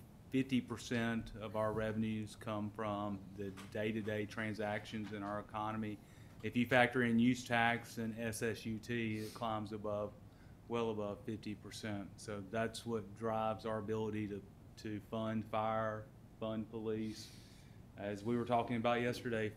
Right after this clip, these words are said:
forty-one cents out of every dollar we spend at the city of Tuscaloosa goes into fire and police. So that is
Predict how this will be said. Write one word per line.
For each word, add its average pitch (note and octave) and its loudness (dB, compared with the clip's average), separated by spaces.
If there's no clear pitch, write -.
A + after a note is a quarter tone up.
forty-one A#2+ 2
cents A#2 -2
out A2 4
of G#2+ 0
every A2 0
dollar G#2+ 2
we G#2+ -2
spend G#2+ -4
at F#2+ -6
the - -12
city G#2+ -2
of G2 -4
Tuscaloosa G#2+ -4
goes G2+ -6
into G2+ -4
fire G2+ -2
and G2 -4
police. G2 -10
So G2+ 0
that G#2 -2
is G#2 -4